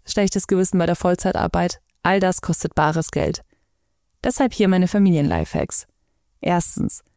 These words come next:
die Drei-Konten-Regel. Ein Gemeinschaftskonto für alle Familienausgaben und zusätzlich behält jeder sein eigenes Konto für persönliche Dinge. So bleibt finanzielle Autonomie auch in der Familie erhalten.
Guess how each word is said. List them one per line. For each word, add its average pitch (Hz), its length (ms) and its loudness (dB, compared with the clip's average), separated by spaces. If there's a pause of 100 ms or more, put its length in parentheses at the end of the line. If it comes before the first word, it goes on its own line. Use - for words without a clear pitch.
(160)
die 196 100 0
Drei-Konten-Regel. 156 1040 0 (560)
Ein 190 120 0
Gemeinschaftskonto 190 800 0
für - 240 -2
alle 190 180 2
Familienausgaben 165 960 0 (180)
und 170 140 -2
zusätzlich 240 920 0
behält 175 320 0
jeder 233 240 2
sein 214 160 2
eigenes 185 360 0
Konto 165 360 0
für 165 160 -4
persönliche 147 500 0
Dinge. 147 320 -4 (560)
So - 160 0
bleibt 196 240 -2
finanzielle 175 480 0
Autonomie 160 500 0
auch 170 140 -2
in 185 80 0
der 180 80 0
Familie 185 340 2
erhalten. 156 540 -4